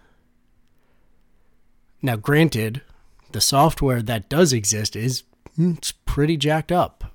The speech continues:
It doesn't integrate, communicate, and some of that is a systemic issue that larger companies that were in the game very early are going to face.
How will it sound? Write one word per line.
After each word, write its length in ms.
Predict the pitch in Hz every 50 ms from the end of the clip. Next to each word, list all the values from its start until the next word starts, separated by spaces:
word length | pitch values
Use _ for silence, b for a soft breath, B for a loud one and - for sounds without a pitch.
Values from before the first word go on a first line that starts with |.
| _ -
It 200 | 104 107 98 - _ _ _ _ _ _ _ _ -
doesn't 400 | 123 117 113 117 117 120 117 - _ _ _ - -
integrate, 500 | 120 120 117 113 110 123 113 117 113 -
communicate, 680 | - 117 110 110 110 107 104 - 113 104 107 110 - B B B B B B B B B B B
and 240 | 165 147 147 143 131
some 240 | - - 175 190 214
of 120 | 196 175
that 320 | 185 165 151 147 - - -
is 460 | - 123 123 120 117 113 117 - - B B B B B B B B B B B
a 120 | - 127 120
systemic 560 | - 131 113 - - 127 123 123 113 - -
issue 300 | 113 110 - - 123 117
that 240 | 107 104 104 104 - _ _ _ _ _ - B B B B B B B _ _ _ _ _ _ _ _ _ - - - b b b b b b b b b
larger 340 | 135 143 151 147 135 143
companies 520 | - - 135 135 127 - 135 135 131 120 104
that 340 | 117 113 113 107 101 - _ b b b b b b b b b
were 200 | - 113 101 - -
in 220 | - 139 139 135
the 80 | 131 123
game 600 | 110 104 123 120 120 123 120 120 120 120 127 110 B B B B B B
very 320 | 113 113 113 113 107 104 - - -
early 460 | - 117 117 123 135 151 160 - _ _ _ _ _ _ _ _ _ - - _ -
are 120 | 135 127
going 240 | 113 113 101 101 101
to 80 | 95 104
face. 440 | - - 190 151 - - - -